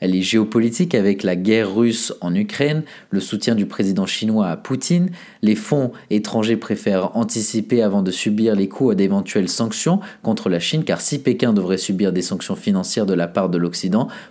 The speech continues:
pour avoir livré des armes à la Russie, par exemple.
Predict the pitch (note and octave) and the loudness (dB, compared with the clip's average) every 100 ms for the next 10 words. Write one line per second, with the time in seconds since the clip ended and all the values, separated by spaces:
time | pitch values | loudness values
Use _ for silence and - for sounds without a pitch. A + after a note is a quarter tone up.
0 | - G#2 F2 G2 A#2+ B2 - - A2 A#2+ | -4 0 0 2 2 0 -4 2 4 4
1 | A2 A2+ B2 G2 F2+ G#2+ C3 D3+ - F2+ | 2 2 4 2 2 2 2 0 -2 -4
2 | F2 F2 F2 - E3 F3 - _ - B2+ | -2 -2 -4 -2 0 -2 -8 _ 0 2
3 | G2+ E2+ - - - | 0 -2 -8 -12 -20